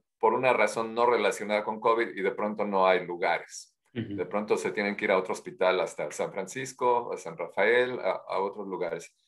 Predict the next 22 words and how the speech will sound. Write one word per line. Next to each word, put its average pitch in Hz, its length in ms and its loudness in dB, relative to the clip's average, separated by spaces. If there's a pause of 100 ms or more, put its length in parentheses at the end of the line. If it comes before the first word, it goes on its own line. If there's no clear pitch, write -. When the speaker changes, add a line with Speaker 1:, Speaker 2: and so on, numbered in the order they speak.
(160)
Speaker 1:
No 147 100 -6
queremos 160 260 4
llegar 135 160 6
a 139 40 6
esa 135 120 0
situación, 156 580 -2 (360)
pero, 120 420 8
eh, 104 440 2
eh, 104 340 -2
es 110 140 0
preocupante, 104 840 0
eh, 92 120 -4
lo 92 220 -6
que 98 80 -10
está 95 340 0
ocurriendo 92 520 -2
ahora. 87 340 0 (240)
Dos 131 280 2
de 123 140 8
estas 123 280 4
personas, 127 920 -2
eh, 90 480 -2